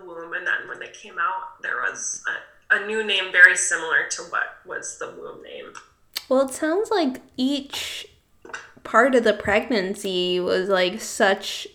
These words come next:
Speaker 2: a transformation. Like, no part was, like, the same. 'Cause I expected you to just be like, "Oh, it was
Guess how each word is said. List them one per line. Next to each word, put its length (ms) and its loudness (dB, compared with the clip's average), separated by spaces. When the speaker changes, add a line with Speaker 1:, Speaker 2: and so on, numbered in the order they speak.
Speaker 2:
a 100 4
transformation. 1400 0
Like, 280 6
no 560 8
part 580 6
was, 220 2
like, 320 0
the 100 2
same. 800 -4
'Cause 160 0
I 160 12
expected 520 4
you 200 -2
to 80 -2
just 180 -4
be 120 2
like, 340 2
"Oh, 480 10
it 160 4
was 440 4